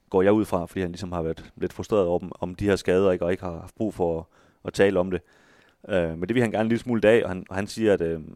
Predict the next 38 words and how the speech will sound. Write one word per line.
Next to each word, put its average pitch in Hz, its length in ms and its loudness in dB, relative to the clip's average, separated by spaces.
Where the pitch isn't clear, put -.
altså, - 140 -4
han 104 100 0
føler 117 180 2
faktisk, 95 240 -6
at 92 60 -2
han 82 100 -4
er, 73 60 -8
han 90 140 -10
er 82 60 -8
længere 135 240 2
fremme 95 260 -6
næsten, 90 400 -6
end, 85 200 -8
øh, 78 180 -6
han 90 140 -8
havde 87 120 0
troet. 90 320 0
Øh, 82 240 -4
selvom 127 180 0
han, 87 180 -4
han 90 100 -14
får 95 160 2
ikke 127 100 0
særlig 101 160 4
meget 90 120 -2
spilletid, 113 460 0
men 85 60 -8
han 85 100 -6
siger, 101 200 -4
det, 90 300 0
det, 95 400 2
det, 98 120 -4
det 101 80 2
er 113 40 2
en 123 80 0
operation, 104 440 2
som 90 140 -2
har, 85 340 -4